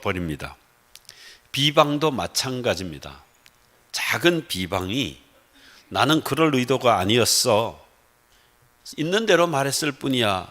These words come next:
라고 말하지만 그것이 공동체에 퍼지면 공동체가 그것을 통해서 아리를 하고 피해를 입게 되는 것을 우리가 너무 많이 보고 있습니다. 그래서 저는 오늘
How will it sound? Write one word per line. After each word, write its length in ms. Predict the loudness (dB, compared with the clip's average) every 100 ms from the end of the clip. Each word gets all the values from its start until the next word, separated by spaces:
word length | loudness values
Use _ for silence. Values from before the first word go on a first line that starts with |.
| -8
라고 600 | -2 -2 0 -2 -2 -8
말하지만 880 | -14 -8 -6 -4 -4 -6 -6 -6 -8 -14 -20 _ -10
그것이 560 | -4 -2 0 -2 -6 -12 -20 -20 _
공동체에 800 | 0 0 2 0 0 -2 -2 -4 -2
퍼지면 640 | 0 2 2 2 0 -4 -14 _ -20 -20 _
공동체가 760 | -6 -4 -2 -4 -4 -4 -4 -6
그것을 720 | -8 -6 0 0 0 -2 -4 -8
통해서 560 | -8 -6 -6 -6 -8 -16 _
아리를 420 | 0 2 0 -4 -8
하고 440 | -8 -8 -8 -8 -12 _
피해를 440 | -10 -4 -2 -4 -8
입게 340 | -10 -4 -4
되는 340 | -2 -4 -4 -2
것을 360 | -2 -2 -4 -6 -16 -20 -20 _
우리가 340 | -8 -4 -4 -4
너무 320 | -4 -4 -4
많이 500 | -4 -4 -2 -2 -4 -2
보고 480 | -2 2 0 0 -4
있습니다. 600 | -2 0 0 -4 -8 -14 _ _ _ _ _ _ -20 -20 -20 _
그래서 260 | -2 0 6
저는 300 | 8 10 10
오늘 500 | 10 8 6 4